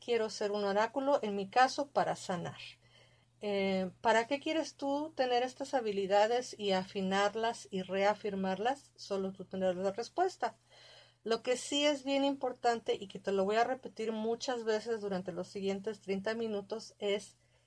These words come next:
que te quites de en medio, que permitas que esa voz que viene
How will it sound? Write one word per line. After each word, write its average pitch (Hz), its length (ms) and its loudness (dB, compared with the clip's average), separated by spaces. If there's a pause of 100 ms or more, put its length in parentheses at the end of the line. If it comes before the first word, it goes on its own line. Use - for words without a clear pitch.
(180)
que 220 120 0
te 202 200 -2
quites 208 640 -6
de 180 200 -6
en 175 200 -4
medio, 175 360 -6 (720)
que 208 140 0
permitas 233 640 4
que 208 240 4
esa 240 300 4
voz 196 600 -4 (460)
que 165 140 -6
viene 202 680 2